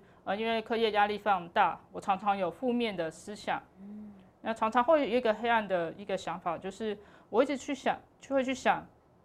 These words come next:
到底人死了以后要去哪个地方？尤其是在课业压力非常大的时候，我甚至很想要离开这个世界，可是又很害怕，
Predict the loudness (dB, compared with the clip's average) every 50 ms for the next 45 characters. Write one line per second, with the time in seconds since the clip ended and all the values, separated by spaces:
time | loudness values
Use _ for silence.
0 | -20 -12 _ 0 0 2 2 0 -2 2 2 2 2 2 -2 -8 -8 -6 0 0
1 | 0 0 0 -6 -2 0 0 2 2 2 0 0 -2 -6 -10 -8 -6 -8 -8 -8
2 | -10 -10 -8 -8 -8 -8 -6 -6 -6 -6 -4 -8 -14 -14 -14 -14 -14 -14 -20 -20
3 | _ _ _ _ _ _ _ _ _ _ _ _ _ _ -2 -2 -2 -2 -4 -6
4 | -6 -6 -4 -4 -6 -4 2 4 4 4 4 4 0 0 0 2 0 0 0 0
5 | 0 2 2 2 2 2 2 4 6 6 6 4 -2 -8 -14 -8 -4 -2 -2 -2
6 | -4 -8 -16 -20 -20 -18 -10 -10 -8 -2 0 0 4 4 4 4 2 -4 -4 -4
7 | -4 -6 -4 -2 0 2 2 2 0 -4 -8 -2 -2 -2 -2 0 -4 -8 -8 -8
8 | -10 -10 -12 -12 -14 -12 -8 -8 -6 -6 -6 -10 -14 -18 -18 -18 -20 -20 -20 _
9 | -18 -8 -8 -6 -4 -2 0 4 6 6 6 4 0 -2 2 2 2 2 2 0
10 | 0 2 2 2 0